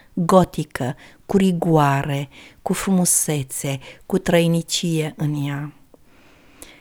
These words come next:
Și cred că acest periplu, această călătorie, o facem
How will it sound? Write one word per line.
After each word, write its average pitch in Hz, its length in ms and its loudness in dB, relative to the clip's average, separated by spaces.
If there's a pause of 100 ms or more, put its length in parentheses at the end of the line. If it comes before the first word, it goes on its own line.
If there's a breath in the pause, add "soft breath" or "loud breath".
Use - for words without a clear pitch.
(100)
Și - 160 -2
cred 277 280 4
că 233 380 4
acest 247 400 2
periplu, 165 540 0
această 233 360 -2
călătorie, 160 840 0 (840)
o 180 100 -4
facem 151 840 0